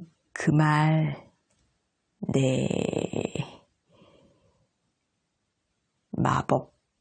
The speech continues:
비밀 일기장인가 뭔가에 잘 기록해두거라. 요즘도 우리 엘리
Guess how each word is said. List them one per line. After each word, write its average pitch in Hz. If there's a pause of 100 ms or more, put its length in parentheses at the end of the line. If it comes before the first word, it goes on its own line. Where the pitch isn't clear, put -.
(340)
비밀 160
일기장인가 190
뭔가에 143 (840)
잘 151 (280)
기록해두거라. 160 (2500)
요즘도 151 (400)
우리 -
엘리 156